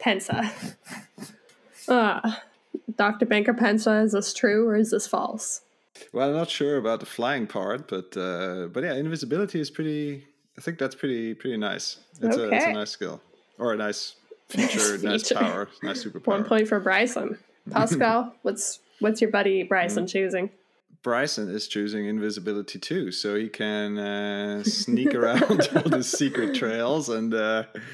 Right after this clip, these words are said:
Speaker 2: no one can see him, and he's, uh, you know, going for all the loamers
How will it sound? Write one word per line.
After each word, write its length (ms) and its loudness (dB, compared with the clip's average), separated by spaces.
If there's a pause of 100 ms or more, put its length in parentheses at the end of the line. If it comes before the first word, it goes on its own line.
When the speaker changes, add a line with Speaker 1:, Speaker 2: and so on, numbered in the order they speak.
(520)
Speaker 2:
no 220 0
one 160 2
can 160 -2
see 320 0
him, 340 2
and 120 0
he's, 300 -2
uh, 420 0
you 80 -2
know, 240 -2 (1040)
going 240 2
for 120 -2
all 160 2
the 100 -2
loamers 800 0